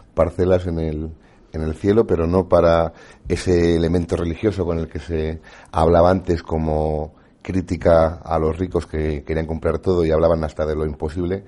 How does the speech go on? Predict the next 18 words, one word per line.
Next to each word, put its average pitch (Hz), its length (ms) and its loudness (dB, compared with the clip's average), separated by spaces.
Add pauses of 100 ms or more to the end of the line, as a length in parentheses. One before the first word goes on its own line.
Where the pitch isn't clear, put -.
(300)
pues 78 180 -4
resulta 78 320 -4
que 80 60 -2
ahora 80 120 2
ya 85 280 2
es 85 260 -8 (120)
posible, 90 380 -2
no 80 100 -2
en 85 80 -4
términos 80 300 -2
teológicos, 110 500 2
pero 76 200 -2
sí 82 160 -6
en 76 140 -6
términos, 73 600 -6 (600)
eh, 73 760 -4
biológicos, 80 600 0
es 80 160 -8